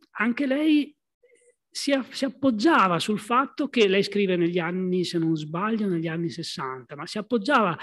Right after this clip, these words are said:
sul fatto che al tempo molta parte del codice genetico non era stata ancora sequenziata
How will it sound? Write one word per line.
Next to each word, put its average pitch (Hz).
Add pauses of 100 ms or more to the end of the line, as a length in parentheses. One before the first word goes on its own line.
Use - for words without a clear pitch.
(240)
sul 247
fatto 269
che 214
al 247
tempo 240
molta 226
parte 170
del 160
codice 175
genetico 165 (300)
non 233
era 277
stata 226
ancora 135
sequenziata 151